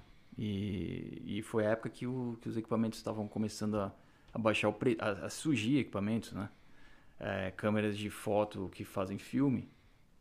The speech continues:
né? No caso da Canon, é cinco D, é, que ficou muito famosa, cinco D,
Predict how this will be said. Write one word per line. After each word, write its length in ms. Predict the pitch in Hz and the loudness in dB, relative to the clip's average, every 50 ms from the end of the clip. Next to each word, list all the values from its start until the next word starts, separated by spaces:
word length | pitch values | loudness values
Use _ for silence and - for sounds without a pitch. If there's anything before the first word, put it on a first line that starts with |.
| - - - | -20 -20 -14
né? 260 | - 101 98 107 113 - - - - - - - - - - - - - - | -8 -6 -4 -4 -4 -6 -10 -16 -20 -20 -20 -20 -20 -20 -20 -20 -20 -18 -10
No 100 | - 117 | -8 -8
caso 280 | 110 - 107 101 98 98 | -4 -2 -2 -2 0 -2
da 80 | 101 95 | -2 -4
Canon, 560 | - - 117 113 113 113 110 101 92 90 87 | -4 -2 0 2 2 2 2 2 0 -2 -2
é 240 | 87 92 101 107 107 | -4 -4 -6 -6 -8
cinco 360 | 107 - - 117 107 - 104 95 | -8 -2 0 0 0 0 -2 -4
D, 520 | 95 101 110 117 117 113 113 101 95 95 | -2 0 2 2 4 4 2 2 0 -2
é, 280 | 87 90 101 104 104 - - | -6 -8 -8 -8 -10 -10 -10
que 40 | - | -10
ficou 280 | - 107 - - 104 101 | -8 -8 -4 -2 0 2
muito 280 | 104 104 110 110 - | 2 2 2 0 -2
famosa, 520 | - 110 101 98 101 107 110 110 101 98 98 | -2 -2 0 0 2 2 2 2 2 0 -4
cinco 320 | - - 107 98 - 104 | -6 -6 -6 -6 -6 -6
D, 400 | 98 101 107 110 110 107 104 - | -4 -2 0 2 2 0 0 -4